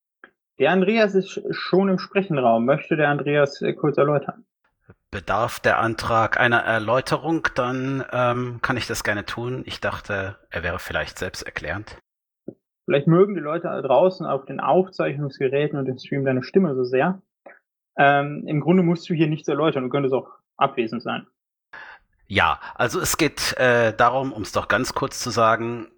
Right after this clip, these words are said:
Speaker 2: beim Bundestagswahlkampf werden für die Kampagne noch Finanzmittel benötigt.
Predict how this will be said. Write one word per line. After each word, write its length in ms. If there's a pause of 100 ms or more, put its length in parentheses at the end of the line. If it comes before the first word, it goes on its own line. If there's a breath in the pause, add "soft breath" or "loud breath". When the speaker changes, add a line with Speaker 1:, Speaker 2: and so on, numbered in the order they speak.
(220)
Speaker 2:
beim 800
Bundestagswahlkampf 1200
werden 480
für 220
die 80
Kampagne 520
noch 140
Finanzmittel 600
benötigt. 640